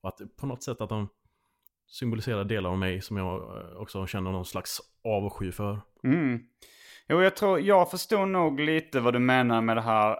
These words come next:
Speaker 2: eh, att du hade en tjejkompis som koppel för dina dåliga sidor.
Speaker 1: Mm.
Speaker 2: Men jag är inte helt säker på att lyssnarna förstod.
Speaker 1: Nej.
Speaker 2: Vill du utveckla det? Vad är det för dåliga sidor och hur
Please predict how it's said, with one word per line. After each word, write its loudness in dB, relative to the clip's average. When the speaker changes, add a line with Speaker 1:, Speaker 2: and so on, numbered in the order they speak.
Speaker 2:
eh, 2
att -2
du 0
hade 2
en -2
tjejkompis 0
som -6
koppel -2
för -4
dina 0
dåliga 4
sidor. 2
Speaker 1:
Mm. 0
Speaker 2:
Men 2
jag 6
är 4
inte 2
helt 4
säker 2
på 0
att -2
lyssnarna -2
förstod. 2
Speaker 1:
Nej. 0
Speaker 2:
Vill -2
du 2
utveckla 0
det? 6
Vad 6
är 6
det -2
för -10
dåliga 6
sidor 2
och 2
hur 4